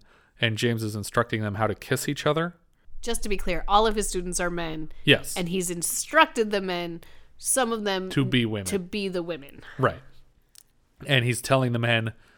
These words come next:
Speaker 1: that you don't turn your head for the woman when you are moving in for a kiss, that you just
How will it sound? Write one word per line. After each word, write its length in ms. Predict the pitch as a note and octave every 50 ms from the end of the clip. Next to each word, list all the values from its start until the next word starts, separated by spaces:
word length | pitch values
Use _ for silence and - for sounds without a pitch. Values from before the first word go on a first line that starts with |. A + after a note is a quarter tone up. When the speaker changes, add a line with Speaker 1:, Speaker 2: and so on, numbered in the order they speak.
| _ _ _ _ -
Speaker 1:
that 100 | A#2+ A2
you 100 | G#2 G#2
don't 240 | A#2+ A#2 C3 - -
turn 220 | - - C3 C3
your 140 | B2+ A#2+ A2
head 380 | - - B2 A#2 A2+ A#2 A#2 - - - _ - - _ _ _
for 640 | _ - - - A#2+ A2+ A2 A2 G#2+ G#2+ A2 - - _ _ _ _ -
the 160 | C3 B2 A#2+
woman 520 | A2 A2+ A#2 A#2 A#2 A#2 A#2 A2+ A#2 B2+ - -
when 440 | A#2+ A2+ G#2 G2+ G2+ G2+ A2 - _
you 200 | - A#2+ A2 A2 G#2+
are 80 | G#2
moving 280 | G#2+ A2 A2 A2 G#2+ A2
in 120 | A2 G2+
for 140 | - - G#2+
a 40 | G2+
kiss, 360 | - - A#2 A#2+ - - -
that 260 | - A2+ G2 G2 - - - - _ _ _ -
you 160 | A#2+ A#2+ A#2
just 320 | - B2 A2+ - - -